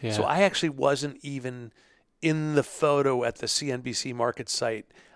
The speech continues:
Speaker 2: I wasn't, uh, you know, I wasn't, the, I was at the hos-, I was back in the hotel, you know, getting
Speaker 1: Getting
Speaker 2: sick to my
Speaker 1: fluids.
Speaker 2: stomach. I was able to drag myself, you know, out of the hotel by about two in the afternoon to meet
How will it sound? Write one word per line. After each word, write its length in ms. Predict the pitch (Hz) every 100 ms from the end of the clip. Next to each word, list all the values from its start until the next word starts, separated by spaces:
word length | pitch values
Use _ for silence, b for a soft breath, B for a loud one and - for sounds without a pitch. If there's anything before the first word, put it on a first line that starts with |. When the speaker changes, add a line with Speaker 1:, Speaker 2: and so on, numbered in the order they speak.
| b -
Speaker 2:
I 80 |
wasn't, 480 | 131 131 143 139 147 -
uh, 260 | 123 123 131
you 60 |
know, 100 | 127
I 80 | 120
wasn't, 520 | 127 139 139 156 131 _ _
the, 260 | 139 - -
I 140 | 135
was 160 | 147 135
at 100 | 147
the 120 | 120
hos-, 260 | 127 135 -
I 40 | 139
was 120 | 127
back 240 | 147 147
in 60 | 151
the 60 |
hotel, 540 | 123 131 - 147 123 - b b b b
you 100 | -
know, 240 | 131 113 104
getting 180 | - -
Speaker 1:
Getting 40 | 131
Speaker 2:
sick 220 | - 117
to 60 |
my 120 | 113 120
Speaker 1:
fluids. 100 | -
Speaker 2:
stomach. 580 | 160 151 110 - - - b b
I 60 | 143
was 160 | 135
able 200 | 160 156
to 80 | 143
drag 280 | 131 139 139
myself, 640 | 135 123 - 123 - - _
you 80 | -
know, 80 | 127
out 140 | 131 135
of 20 |
the 60 | 131
hotel 260 | 127 -
by 100 | 123
about 220 | 110 113 -
two 180 | -
in 60 | 135
the 80 | 127
afternoon 360 | 120 - 131
to 60 | 120
meet 480 | 117 127 135 135